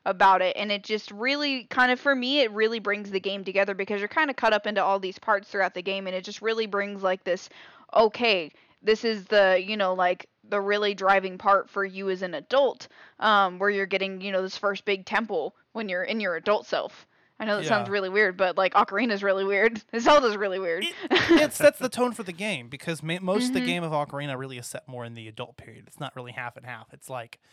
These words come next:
Speaker 2: you know, like a, like a third and two thirds maybe. But, uh,
Speaker 1: Yeah.
Speaker 2: it, it really sets the stage for what's gonna be the rest of the game and, and, and really sets the tone for that whole segment. Um, and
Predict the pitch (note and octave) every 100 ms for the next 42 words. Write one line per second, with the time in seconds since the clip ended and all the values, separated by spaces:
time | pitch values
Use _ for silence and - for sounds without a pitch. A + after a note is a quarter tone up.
0 | _ _ _ _ - E3 B2 B2 A#2+ C3
1 | - C3+ C3 - C3 A#2 A2+ A2+ A#2 -
2 | A#2+ A#2+ B2 B2 A2+ A2 A2+ A2 - -
3 | _ _ C3 C#3+ C3 C#3 B2+ G#3+ F#3+ A3+
4 | - F#3+ G3 F3+ G#3+ G3+ F#3 - C3+ -
5 | F3+ D#3+ - C#3+ C#3 - C#3 B2+ A#2+ A#2+
6 | A#2 B2+ C3 C3+ B2+ B2+ - B2+ B2+ C3
7 | C#3 C3+ - B2+ - A#2+ - D#3+ C3 A#2+
8 | C3 _ _ - B2+ B2 - C3 - C#3+
9 | C#3 C3+ B2+ _ _ _ - A#2+ A#2 A#2
10 | _ _ _ _ - D#3 D3+ D3